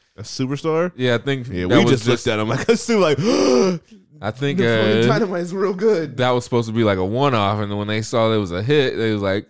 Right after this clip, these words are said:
Speaker 2: "We can put him in some more movies."
Speaker 1: Yeah, more dumb movies, and we see how that turned out.
Speaker 2: I, th-, I don't, was he an act-,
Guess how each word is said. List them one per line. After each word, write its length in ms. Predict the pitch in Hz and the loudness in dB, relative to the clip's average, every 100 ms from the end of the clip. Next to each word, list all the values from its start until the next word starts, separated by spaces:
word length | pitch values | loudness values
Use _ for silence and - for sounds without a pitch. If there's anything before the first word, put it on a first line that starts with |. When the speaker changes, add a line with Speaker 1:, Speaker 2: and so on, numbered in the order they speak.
| _ | _
Speaker 2:
"We 100 | 156 | -16
can 100 | 170 | -14
put 180 | 160 190 | -8 -6
him 160 | 175 165 | -6 -8
in 80 | 160 | -10
some 160 | 170 | -12
more 240 | 165 190 180 | -10 -10 -8
movies." 600 | 147 120 98 101 104 - _ _ _ _ | -8 -6 -4 -4 -6 -12 _ _ _ _
Speaker 1:
Yeah, 140 | 120 | -14
more 200 | 107 127 | -10 -8
dumb 340 | 117 117 131 120 | -8 -6 -4 -2
movies, 420 | 113 98 92 95 | -4 -4 -6 -6
and 300 | 95 104 110 | -8 -10 -10
we 100 | 107 | -12
see 140 | - | -10
how 100 | 107 | -8
that 180 | 110 107 | -6 -8
turned 300 | - 95 92 | -10 -10 -6
out. 200 | 92 110 | -6 -6
Speaker 2:
I, 40 | |
th-, 120 | 110 _ _ | -10 _ _
I 80 | - | -18
don't, 220 | 285 330 _ _ _ | -16 -16 _ _ _
was 140 | _ - | _ -12
he 140 | 339 | -10
an 100 | 320 - | -10 -12
act-, 380 | - - _ | -14 -14 _